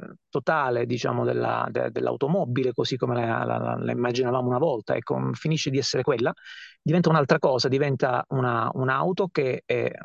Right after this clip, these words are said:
ha una grande batteria agli ioni di litio che occupa,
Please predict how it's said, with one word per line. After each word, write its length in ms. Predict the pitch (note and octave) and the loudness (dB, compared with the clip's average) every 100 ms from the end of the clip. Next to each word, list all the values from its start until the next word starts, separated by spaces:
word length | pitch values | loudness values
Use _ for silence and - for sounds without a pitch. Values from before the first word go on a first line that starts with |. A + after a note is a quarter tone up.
| - - | -8 0
ha 200 | D3 - | 2 2
una 340 | C3+ C3 A#2+ - | 2 2 2 -2
grande 640 | - B2+ D3+ E3+ D#3 C3+ | -2 2 4 4 2 2
batteria 680 | B2 A#2+ D3+ C3+ C#3 A#2 - | 0 0 0 0 2 0 -2
agli 240 | A#2+ B2 B2+ | -4 0 0
ioni 320 | C#3+ C#3+ C3+ | 0 0 0
di 160 | C#3 | 0
litio 420 | C#3+ C#3 D3 C#3 - - - _ - | 0 -2 -2 -2 -4 -12 -20 _ -2
che 60 | |
occupa, 480 | C3+ C3 D3 B2+ B2+ | -2 0 0 0 -2